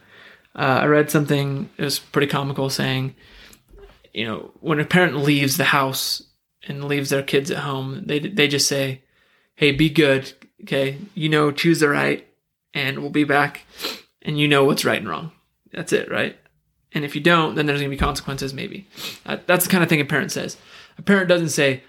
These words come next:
"All right, now when I leave, don't go into the cupboard, climb up on the stool, look behind the third box on the left, pull that box down, see the chocolate chips,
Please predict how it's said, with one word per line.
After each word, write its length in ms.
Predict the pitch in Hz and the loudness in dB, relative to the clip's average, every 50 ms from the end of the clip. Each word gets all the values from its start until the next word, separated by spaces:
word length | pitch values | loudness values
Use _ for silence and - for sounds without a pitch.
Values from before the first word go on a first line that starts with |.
| _ _ | _ _
"All 80 | - | 2
right, 160 | 165 160 143 135 | 4 4 4 2
now 120 | 147 143 | 0 0
when 120 | 151 160 | 2 2
I 80 | 170 170 | 2 4
leave, 460 | 175 175 170 156 143 139 135 - - _ _ _ _ _ _ _ _ _ | 4 4 4 4 4 2 -2 -8 -16 _ _ _ _ _ _ _ _ _
don't 400 | - 151 160 170 185 - 170 175 | 0 2 2 2 0 -2 -4 0
go 220 | 175 180 175 175 | 2 2 4 4
into 180 | 175 175 170 170 | 2 0 0 -2
the 100 | 180 180 | -2 -2
cupboard, 440 | 175 180 165 151 160 165 175 - - - _ _ - - _ _ _ _ _ _ _ - _ _ _ _ _ _ _ | -2 0 -2 0 0 -2 -4 -4 -10 -18 _ _ -20 -20 _ _ _ _ _ _ _ -20 _ _ _ _ _ _ _
climb 320 | - - 156 151 156 160 165 | -4 0 2 2 4 4 2
up 120 | 160 - | 2 2
on 140 | 170 165 165 | 2 2 2
the 60 | 165 | 2
stool, 560 | 165 - - 175 165 165 160 156 156 156 - _ _ _ _ _ _ _ _ _ _ _ | 0 0 2 2 2 4 2 0 -2 -6 -10 _ _ _ _ _ _ _ _ _ _ _
look 280 | 160 160 156 160 - | -2 0 0 0 0
behind 400 | 165 160 160 160 156 160 160 156 | -2 -2 0 0 0 0 -2 -4
the 40 | 151 | -4
third 320 | - - 160 160 165 160 | -2 2 4 4 4 4
box 360 | 151 160 151 165 165 - - - | 2 2 2 2 2 0 -2 -2
on 100 | 165 160 | 0 0
the 80 | 160 | 2
left, 460 | 160 165 156 156 160 - - - - - _ _ _ _ _ _ _ _ - | 2 4 4 2 2 0 -6 -14 -20 -20 _ _ _ _ _ _ _ _ -6
pull 140 | - 165 165 | -2 2 4
that 200 | 165 156 143 165 | 4 2 2 2
box 280 | 160 156 156 - - | 2 0 0 0 -2
down, 440 | - 170 165 156 151 147 147 147 143 - _ _ _ _ _ _ _ _ _ _ | -2 0 2 2 2 2 0 -4 -6 -12 _ _ _ _ _ _ _ _ _ _
see 340 | - - - - - 175 175 | -10 -6 -4 0 2 2 4
the 160 | 160 160 156 151 - _ _ | 4 2 0 -2 -4 _ _
chocolate 400 | - - 165 156 151 160 143 - | 0 0 2 2 2 0 -2 -2
chips, 640 | - - 160 147 143 147 - - - - - - | 0 2 2 2 2 -2 -4 -6 -8 -8 -8 -10